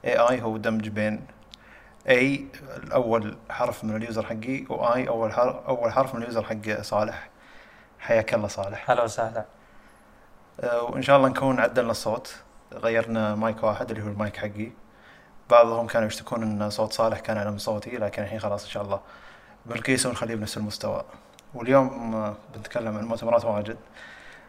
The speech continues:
Speaker 1: مواضيع مرة كثيرة، فإن شاء الله نقدر نغطيها. بنتكلم عن مؤتمر هواوي، مؤتمر شاومي، مؤتمر ون بلس، مؤتمر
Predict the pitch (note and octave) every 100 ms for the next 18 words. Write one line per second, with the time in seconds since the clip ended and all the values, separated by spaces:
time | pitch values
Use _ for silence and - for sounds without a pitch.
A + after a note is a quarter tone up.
0 | - A#2+ A#2+ A#2 A2 A#2 A2 A2 A#2 A2+
1 | B2 - - - A2+ A2 C3 B2+ A#2+ A2+
2 | G#2+ G#2 G#2 A2 G2+ G2+ - A#2 A2 A2
3 | G#2 G#2 - - - - - A#2+ A#2 A2
4 | G2+ C3 C#3+ C3 A#2 A2+ G#2+ - B2 B2
5 | B2+ A2+ - G#2+ A2 A#2 B2 B2 - -
6 | C3 B2+ - A2+ A#2+